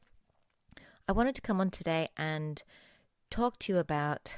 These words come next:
this idea of being made for this, but also made for more. So, um,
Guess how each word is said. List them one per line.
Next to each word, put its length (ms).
this 260
idea 560
of 340
being 340
made 460
for 180
this, 520
but 200
also 640
made 440
for 260
more. 400
So, 500
um, 400